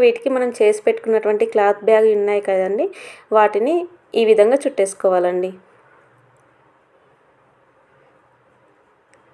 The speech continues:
ఈ విధంగా మనం గ్లూ అప్లై చేసుకుంటూ చుట్టేసుకుంటే ఈ విధంగా మనకు ట్రీ అనేది రెడీ అయిపోతుంది. ఇప్పుడు దీనికి డెకరేషన్ కోసం నేను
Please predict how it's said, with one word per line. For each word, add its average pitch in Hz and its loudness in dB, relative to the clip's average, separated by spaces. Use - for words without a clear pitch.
ఈ 233 2
విధంగా 220 2
మనం 247 -2
గ్లూ 226 2
అప్లై 214 0
చేసుకుంటూ 208 -4
చుట్టేసుకుంటే 214 -4
ఈ 226 -2
విధంగా 208 0
మనకు 262 -6
ట్రీ 202 2
అనేది 208 0
రెడీ 196 4
అయిపోతుంది. 185 -2
ఇప్పుడు 214 -4
దీనికి 226 0
డెకరేషన్ 208 -2
కోసం 202 -4
నేను 220 -4